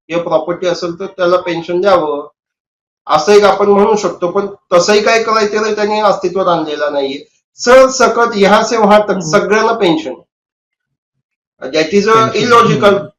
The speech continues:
Speaker 1: म्हणजे तुम्ही प्रत्येक
Speaker 2: हम्म, हम्म.
Speaker 1: ठिकाणी प्रत्येक,
Speaker 2: कारण
Speaker 1: अ, आता ती ला-, लाडकी बहीण योजना असू दे किंवा कोणती योजना असू दे, प्रत्येक योजनेला तुमचा एक एलिजिबिलिटी
Speaker 2: हम्म.
Speaker 1: क्रायटेरिया असतो.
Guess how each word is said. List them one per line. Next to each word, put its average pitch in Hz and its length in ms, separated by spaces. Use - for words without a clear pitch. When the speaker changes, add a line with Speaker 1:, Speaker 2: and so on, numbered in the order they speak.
Speaker 1:
म्हणजे 202 220
तुम्ही 226 160
प्रत्येक 160 320
Speaker 2:
हम्म, 131 180
हम्म. - 20
Speaker 1:
ठिकाणी 226 340
प्रत्येक, 208 440
Speaker 2:
कारण 196 240
Speaker 1:
अ, 185 40
आता - 180
ती 180 300
ला-, 156 180
लाडकी 151 320
बहीण 175 220
योजना 185 340
असू 185 260
दे 185 120
किंवा 196 220
कोणती 180 300
योजना 175 320
असू 160 200
दे, 175 60
प्रत्येक 208 460
योजनेला 208 440
तुमचा 208 280
एक 208 140
एलिजिबिलिटी 202 640
Speaker 2:
हम्म. 131 120
Speaker 1:
क्रायटेरिया 165 480
असतो. - 260